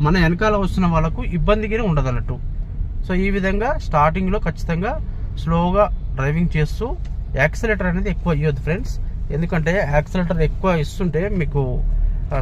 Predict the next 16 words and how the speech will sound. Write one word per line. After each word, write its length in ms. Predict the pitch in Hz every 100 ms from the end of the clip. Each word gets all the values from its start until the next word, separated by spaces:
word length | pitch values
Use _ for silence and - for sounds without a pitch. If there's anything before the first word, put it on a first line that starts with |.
| -
స్పీడ్ 220 | - 208
అనేది 180 | 208 202 175
పెరుగుతుంది 320 | 185 175 165
ఆటోమేటిక్‌గా. 580 | 139 165 165 143 131 147 - - - - - - - - -
So 80 | 180 156
ఎక్కడైతే 520 | - 220 220 180 220 220 - -
ఫార్టీ 440 | 156 156 - - 208 - -
స్పీడ్ 300 | - 185 190
ఉన్నదో 420 | 190 165 170 143 214 - - 147
అక్కడే 220 | - 220
హోల్డ్ 300 | 185 175 151
చేయండి. 280 | 151 113 117 - 131
యాక్సిలరేటర్ 400 | 139 175 151 139
ఇవ్వకుండా 360 | 143 143 - 185 - - - - - - - -
స్లోగా 420 | 180 196 208 208 202 - - -
అలానే 340 | 156 175 185